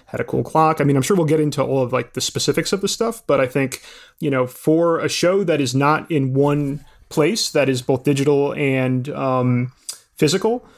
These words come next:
but is kind of, like, spread out through, uh, throughout the town of Geneva, I thought, um, it was pretty well organized and, um,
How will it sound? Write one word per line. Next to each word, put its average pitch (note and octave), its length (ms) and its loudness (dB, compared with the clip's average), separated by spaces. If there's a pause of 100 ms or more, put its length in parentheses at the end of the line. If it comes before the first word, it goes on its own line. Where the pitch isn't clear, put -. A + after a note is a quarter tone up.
(180)
but D3+ 100 2
is C#3 100 2
kind E3 220 2
of, D3 60 2
like, C3+ 100 2
spread - 300 2
out C#3+ 200 2
through, C#3+ 360 -2
uh, C3+ 100 0
throughout C#3 320 0
the D#3+ 60 -6
town E3+ 180 -2
of E3 60 -2
Geneva, F3+ 420 0
I C3+ 100 0
thought, C#3+ 400 2
um, C3 240 -2
it B2+ 40 -8
was C#3+ 120 -6
pretty C#3 220 -2
well C3 140 2
organized D#3+ 720 0 (400)
and, C3+ 580 0
um, C3+ 460 -2